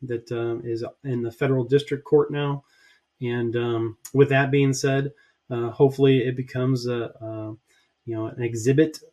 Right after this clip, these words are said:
um, for Donald Trump's cases and these things of, uh, people trying to, uh, do certain stuff. But, um, my, uh,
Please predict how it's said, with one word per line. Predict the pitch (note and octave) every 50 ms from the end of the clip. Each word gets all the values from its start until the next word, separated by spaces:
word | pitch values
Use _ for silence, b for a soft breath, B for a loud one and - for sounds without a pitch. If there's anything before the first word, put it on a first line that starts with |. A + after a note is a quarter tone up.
| _ _ -
um, | C3 B2 B2 B2 B2 B2
for | - - B2+ B2 B2 A#2+ A#2+ A2+ A2+
Donald | B2 A#2 B2 B2+ A2+ G#2+ -
Trump's | - C3+ C3+ C#3 C#3 -
cases | - - C#3+ C#3+ C#3 - C#3+ C#3 C3+ C3+ C3+ C3
and | A#2 A2+ A2+ A#2
these | B2 B2 A#2+ -
things | - C3+ B2+ C3 C3+ C3+ C3 -
of, | A#2+ A#2 A#2 A#2 A#2
uh, | A#2 A2 A2 A2 -
people | - C3+ B2+ B2+ A#2+
trying | A#2 - - A#2+ A#2+ A#2+ A#2 A#2
to, | - B2+ B2 A#2 A#2
uh, | A2+ A2+ A#2 A2+ - _ _ _ _ _ _ _ _ -
do | C3+ C#3
certain | C3+ - C3+ A2+ A2 G#2+
stuff. | - - A#2+ A#2 A2+ A2 - -
But, | B2 A#2 A2+ A2 A2+
um, | A2 A2 A2+ A2+ A#2 - C#3+ C#3+ - - _
my, | - B2+ B2+ B2+ B2
uh, | A#2 A2+ A#2